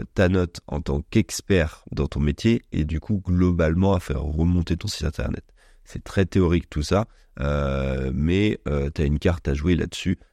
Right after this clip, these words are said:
Avec un blog, tu peux créer plein de pages de blog,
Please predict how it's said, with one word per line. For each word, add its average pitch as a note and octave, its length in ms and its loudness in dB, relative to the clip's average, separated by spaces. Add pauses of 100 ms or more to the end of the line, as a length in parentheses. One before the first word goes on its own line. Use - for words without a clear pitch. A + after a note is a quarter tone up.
(140)
Avec E2 500 0
un D2 420 0
blog, E2+ 400 2 (340)
tu - 180 -6
peux F#2+ 280 0 (280)
créer - 260 -2
plein F#2+ 240 2
de F#2 60 2
pages F2+ 200 2
de D2+ 100 -2
blog, E2+ 440 0